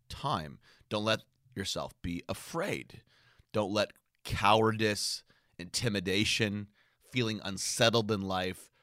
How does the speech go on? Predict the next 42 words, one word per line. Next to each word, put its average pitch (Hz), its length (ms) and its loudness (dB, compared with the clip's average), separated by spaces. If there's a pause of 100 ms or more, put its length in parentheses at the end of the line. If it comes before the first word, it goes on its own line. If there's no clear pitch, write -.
(140)
stop - 640 2
you 101 280 2
from 95 280 -8
doing 95 280 -4
what 92 140 -6
I've 90 160 -10
called 104 240 -2
you 117 80 -4
to 131 80 4
do 101 200 2
and 98 240 -2
build 107 520 4 (280)
what 101 140 -2
I've 101 100 -6
called 87 320 -6
you 87 140 -6
to - 160 -10
build. 95 240 0
Now, 104 120 2
this 117 180 -2
word 147 220 4
for 131 120 -8
peace 101 400 -4 (360)
literally 135 420 2
could 120 300 -4
be 110 120 -2
translated 107 920 -2 (400)
as 92 240 -2
to - 140 -8
join, 123 640 0 (280)
tie 107 240 -2
together 117 420 0
into 113 320 -2
a 107 40 0
whole, 107 460 2 (380)
it 110 100 -2
could - 120 -6
tra-, 117 140 -2
be 107 120 -6
translated 113 500 0
as 98 240 2
wholeness - 840 -2